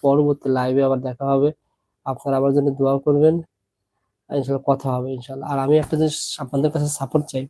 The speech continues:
<clears throat> আমি মনে করেছিলাম যে এই দুই হাজার পঁচিশ চব্বিশ সালে আমার ঢাকা এক্স ওয়াই জেড YouTube চ্যানেল, আহ, দুই লাখ,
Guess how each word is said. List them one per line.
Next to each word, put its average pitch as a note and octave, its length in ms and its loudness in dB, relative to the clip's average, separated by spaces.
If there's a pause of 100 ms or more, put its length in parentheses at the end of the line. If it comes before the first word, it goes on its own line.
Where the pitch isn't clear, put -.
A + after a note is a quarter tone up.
(140)
<clears throat> E3 380 8 (1500)
আমি F3+ 160 10
মনে F#3 200 12
করেছিলাম G3 720 8
যে D#3 220 6
এই D3+ 280 6
দুই C#3+ 280 2
হাজার E3 440 8 (380)
পঁচিশ E3 300 4 (260)
চব্বিশ D#3+ 340 6
সালে C#3+ 260 4 (1080)
আমার D3 380 6 (440)
ঢাকা C#3+ 280 2
এক্স C#3 300 4
ওয়াই C#3+ 160 4
জেড D3 240 0 (280)
YouTube C#3+ 320 -4
চ্যানেল, C#3+ 280 6 (1000)
আহ, C#3+ 220 6
দুই C#3+ 240 4
লাখ, D3+ 260 8